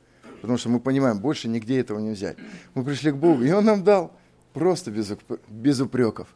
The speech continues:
И поэтому, а если у нас есть альтернатива, мы такие умные, мы уже там сколько-то лет в вере,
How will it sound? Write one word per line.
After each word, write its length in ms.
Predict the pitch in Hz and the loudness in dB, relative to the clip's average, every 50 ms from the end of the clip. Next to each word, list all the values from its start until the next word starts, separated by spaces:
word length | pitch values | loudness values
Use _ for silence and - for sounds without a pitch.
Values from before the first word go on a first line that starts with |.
| _ _ _ _ - - - - _ _ _ _ _ _ _ _ | _ _ _ _ -20 -20 -20 -20 _ _ _ _ _ _ _ _
И 60 | - 160 | 0 2
поэтому, 480 | - 196 208 208 208 214 196 185 - - | 6 6 6 6 6 6 4 4 4 6
а 120 | 156 175 | 6 8
если 240 | 202 226 214 - 214 | 8 8 8 6 4
у 40 | 214 | 6
нас 220 | 220 220 - 208 | 6 6 6 6
есть 180 | 214 208 196 208 | 2 4 6 4
альтернатива, 720 | 196 - - 196 180 185 190 185 180 - 233 233 214 190 | 4 4 4 4 4 6 4 4 4 2 2 4 4 4
мы 160 | 175 180 190 | 6 4 6
такие 320 | - 202 - - 196 190 185 | 6 4 4 4 4 4 4
умные, 540 | 185 202 233 247 254 240 233 208 202 190 | 6 6 6 6 6 6 6 6 6 4
мы 160 | 170 160 180 190 | 4 6 6 6
уже 180 | 170 165 180 | 6 6 6
там 200 | 175 180 170 151 | 6 6 4 4
сколько-то 360 | - - 208 196 185 - 185 | 4 2 2 2 4 2 2
лет 220 | 175 180 180 165 170 | 4 6 4 4 4
в 60 | 160 | 0
вере, 560 | 156 170 202 247 247 240 226 202 185 143 - | -4 0 2 6 8 8 8 8 6 4 2